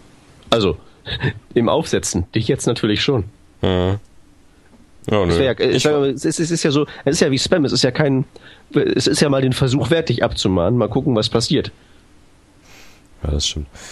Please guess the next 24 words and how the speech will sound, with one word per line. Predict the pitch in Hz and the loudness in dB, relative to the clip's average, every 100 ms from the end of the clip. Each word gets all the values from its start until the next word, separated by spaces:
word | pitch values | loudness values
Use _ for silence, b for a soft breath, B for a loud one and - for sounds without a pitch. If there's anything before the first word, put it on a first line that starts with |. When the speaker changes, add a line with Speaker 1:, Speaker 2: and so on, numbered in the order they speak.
| B B B - | B B B -2
Speaker 2:
Nee, | 98 | 0
aber | 90 90 85 | 2 2 2
was | 90 - | 0 0
ich | 95 - | -4 -2
halt, | 92 90 - 90 | 0 0 -4 -2
ja, | 85 82 85 | 0 0 -2
was | 92 - | -2 -4
ich, | - - B B B B | -8 -8 B B B B
<laughs> | B B B B | B B B B
was | 87 | -4
ich | |
jetzt | 90 - | -2 0
noch | |
nicht | 98 107 | 0 0
weiß, | 104 101 | 0 0
ist, | 98 92 | 0 -2
wenn | 95 | -2
ich | 92 | 0
hier | 98 | 0
meine, | 95 92 90 92 92 - _ _ _ _ - - 87 | 0 0 2 0 -2 -6 _ _ _ _ -20 -8 -2
meine, | 87 87 | 0 2
meine | 87 85 82 82 | 0 0 0 0
Local | 85 92 87 | 0 0 -2
Storage, | - 87 80 80 - - - - | -2 0 0 0 -2 -4 -4 -6